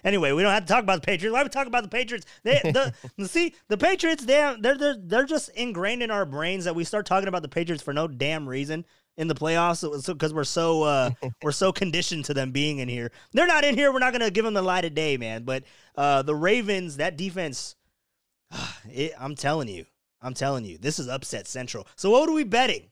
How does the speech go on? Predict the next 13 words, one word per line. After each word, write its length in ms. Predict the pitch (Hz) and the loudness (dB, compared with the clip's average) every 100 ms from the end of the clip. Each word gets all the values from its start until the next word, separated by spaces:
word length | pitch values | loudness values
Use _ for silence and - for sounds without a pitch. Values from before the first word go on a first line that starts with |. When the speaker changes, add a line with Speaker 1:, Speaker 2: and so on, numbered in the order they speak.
| - | -2
Speaker 1:
'Cause, 160 | 202 - - | -2 -2 -2
because 240 | 196 226 | 0 4
I'm 220 | 233 294 | 4 2
very, 400 | 196 233 226 170 - 196 | 2 2 4 2 0 0
I'm 140 | 240 | 2
very 220 | 196 214 | 4 2
confident 540 | 156 185 165 151 135 - _ - | 2 0 0 -2 -4 -6 _ -4
in 140 | 165 | 0
my 140 | 151 | 2
pick 260 | - - 151 | 2 0 -2
in 80 | 143 | -4
the 100 | 131 | 0
Ravens 420 | 143 143 127 | 0 0 -4